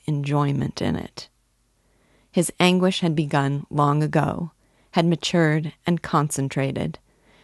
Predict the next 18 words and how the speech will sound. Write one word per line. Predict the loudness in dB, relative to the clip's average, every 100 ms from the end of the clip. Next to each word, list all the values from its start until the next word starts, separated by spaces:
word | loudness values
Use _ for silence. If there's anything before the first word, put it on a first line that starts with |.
| -4
and | 0
had | 2 0
taken | 0 0 2
the | 0
form | 2 2 2 0 -2
of |
a | -2
frenzied | -2 0 2 2 2 -2 -2 -4
and | -4
fantastic | -2 -4 -4 -4 -4 -4 -4 -6 -6
question. | -4 -4 -6 -10 -10 -8 -10 _ _ _ _ _ _ _ _ _ _ _ _ _
His | 0 4
mother's | 4 6 4 2
letter | 2 4 2 -2
had | 0 0
made | 2 2
it | 0
clear | -2 0 0 -2